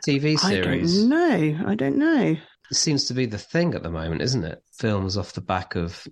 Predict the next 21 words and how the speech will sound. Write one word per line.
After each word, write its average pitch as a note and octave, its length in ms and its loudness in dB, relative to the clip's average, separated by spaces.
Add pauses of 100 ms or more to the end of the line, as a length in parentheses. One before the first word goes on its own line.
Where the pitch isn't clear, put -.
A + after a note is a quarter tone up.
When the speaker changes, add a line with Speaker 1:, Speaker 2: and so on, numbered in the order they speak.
(180)
Speaker 1:
of F2+ 100 -6
video F#2+ 440 -2
games. E2 600 -2 (560)
Speaker 2:
Well, D4 140 4
I E4 40 2
suppose F#4+ 480 2
the C4+ 100 0
first D4 340 2
video F#3+ 240 4
game E3+ 280 4
one F#3 180 4
was, G3+ 300 2
um, G#3 440 6
the G#3 100 4
Disney G#3+ 360 2
film. F3+ 460 2
Uh, F#3+ 420 4
what's - 260 0
it - 60 -6
called? F3 240 0
Tron. F3 440 2